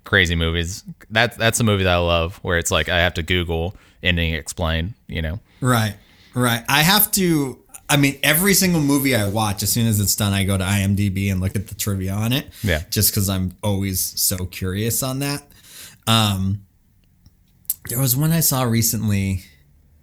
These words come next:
Speaker 2: that was just, like, super fucking weird.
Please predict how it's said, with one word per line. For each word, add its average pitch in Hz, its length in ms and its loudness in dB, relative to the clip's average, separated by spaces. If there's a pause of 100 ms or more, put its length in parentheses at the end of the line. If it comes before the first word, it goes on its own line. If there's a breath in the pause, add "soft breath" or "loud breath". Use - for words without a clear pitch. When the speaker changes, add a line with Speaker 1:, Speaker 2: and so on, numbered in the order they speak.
(360)
Speaker 2:
that 107 100 2
was 104 240 2
just, 98 180 0
like, 95 200 -2
super 110 500 0
fucking 95 420 -2
weird. 87 460 -4